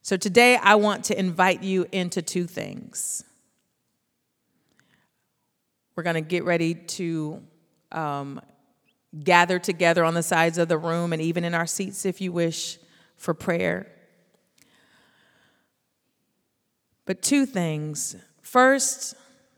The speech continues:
there's the invitation to believe in the name of Jesus. Believe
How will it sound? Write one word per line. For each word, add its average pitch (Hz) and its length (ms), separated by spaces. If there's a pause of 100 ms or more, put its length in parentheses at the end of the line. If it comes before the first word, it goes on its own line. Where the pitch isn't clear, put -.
(480)
there's 180 960 (1000)
the 190 100
invitation 165 960 (1900)
to 220 120
believe 180 480
in 156 160
the 156 80
name 139 260
of 139 120
Jesus. - 760 (2750)
Believe 220 720